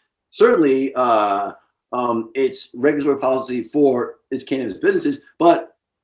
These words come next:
you know, even moving forward with things like cannabis hospitalities, you know, whereas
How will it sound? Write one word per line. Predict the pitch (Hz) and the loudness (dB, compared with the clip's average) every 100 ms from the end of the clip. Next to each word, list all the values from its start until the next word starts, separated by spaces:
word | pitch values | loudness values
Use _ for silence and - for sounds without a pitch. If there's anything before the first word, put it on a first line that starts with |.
| - | 0
you | 185 | 4
know, | 170 | 4
even | 185 170 147 | 6 8 8
moving | 160 165 | 8 6
forward | - 156 156 135 | 4 2 2 0
with | |
things | 156 151 120 | 0 0 0
like | 135 131 | -2 -4
cannabis | - 127 120 | -6 -8 -4
hospitalities, | 123 123 156 185 135 117 110 120 | -4 -2 0 2 4 2 0 -4
you | |
know, | 120 107 95 - 120 - | -4 -4 -6 -12 -20 -4
whereas | 160 156 143 | 0 2 0